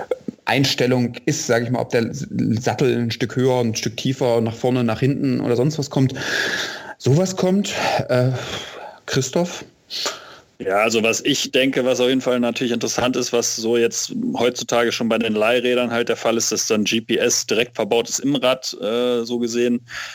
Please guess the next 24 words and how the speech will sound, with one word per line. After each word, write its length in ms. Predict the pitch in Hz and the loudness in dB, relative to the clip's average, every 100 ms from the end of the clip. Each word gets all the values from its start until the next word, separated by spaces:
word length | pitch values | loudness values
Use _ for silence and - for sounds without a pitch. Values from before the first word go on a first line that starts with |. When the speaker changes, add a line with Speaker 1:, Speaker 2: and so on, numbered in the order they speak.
| - _ - | -18 _ -2
Speaker 2:
im 140 | - | 0
Zusammenhang 500 | - 107 113 113 107 | 0 2 2 2 2
mit 200 | 120 - | 0 0
dem 100 | 120 | 0
Computer, 800 | 123 113 - 120 131 120 117 117 | 0 -2 -2 -4 0 2 2 2
dass 340 | 113 113 - | 0 -2 -2
dort 360 | - 107 107 - | 0 0 0 0
halt 320 | 110 104 - - | 2 2 -2 -2
dann 160 | 95 101 | 2 2
natürlich 320 | 104 113 104 | 0 -2 -2
zum 180 | - 101 | 0 0
Managen 460 | 104 113 95 110 | 2 2 2 2
der 100 | 107 101 | 2 2
Mietflotten 840 | 107 123 - 117 113 - 110 104 - - - - - | 2 0 0 2 2 2 0 0 -6 -20 -20 -14 -2
einfach, 600 | 101 104 - 104 98 - 76 | -2 0 0 0 0 -4 0
ähm, 540 | 104 101 101 92 - _ _ _ - _ - - | 2 2 2 -2 -6 _ _ _ -20 _ -20 -8
noch 380 | - 110 110 113 | -2 0 0 2
mehr 240 | 120 135 | 4 4
möglich 480 | 123 147 - 147 135 | 4 2 0 -4 0
ist 300 | 131 131 - | 0 0 -2
und 180 | 101 110 | -2 0
das 180 | - | 0
dann 220 | - 117 113 | 0 0 0
auch 380 | 117 113 - | 0 -2 -4